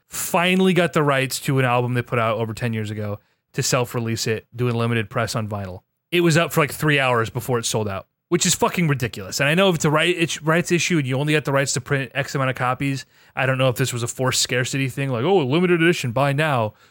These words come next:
or if it was just that's all they were allowed to print under the agreement, the former label. I don't know. But I couldn't get a copy 'cause I got on late.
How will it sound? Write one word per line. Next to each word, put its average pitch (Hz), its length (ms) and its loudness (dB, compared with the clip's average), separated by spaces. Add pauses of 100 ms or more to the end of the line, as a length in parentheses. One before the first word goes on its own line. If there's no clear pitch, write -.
(140)
or 139 160 2
if 127 80 -2
it 143 60 0
was 127 160 0
just - 240 -2
that's 123 180 -2
all 120 220 -2
they 120 100 2
were 117 60 2
allowed 110 160 0
to 107 80 -8
print 120 320 -2
under 110 160 -6
the 104 120 -4
agreement, 120 500 -4
the 120 60 -6
former 117 280 -2
label. 127 360 0
I 123 120 -2
don't 120 100 0
know. 143 240 -2 (160)
But 156 100 0
I 175 60 2
couldn't 180 200 2
get 165 100 4
a 143 40 0
copy 156 440 0 (420)
'cause 135 220 2
I 131 140 4
got 131 160 2
on 135 140 2
late. 123 300 0